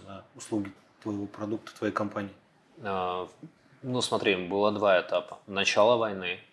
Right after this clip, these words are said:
Speaker 2: и все, все понимают, что на них большие риски теперь, потому что, э, мы, украинцы, мы понимаем,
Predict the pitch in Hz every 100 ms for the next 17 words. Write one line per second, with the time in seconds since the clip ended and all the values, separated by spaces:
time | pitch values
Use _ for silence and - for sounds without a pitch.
0 | _ _ _ 101 92 92 92 90 87 -
1 | - 101 95 85 - _ _ _ _ _
2 | _ - - 107 101 - 147 - 104 95
3 | 98 123 - 101 92 92 98 95 - 98
4 | 92 95 - 98 - - 95 - _ -
5 | 92 95 92 - 95 90 - - _ _
6 | _ - 104 95 107 98 104 110 101 98
7 | 95 127 147 - 107 95 - 98 101 107
8 | 98 98 98 101 95 90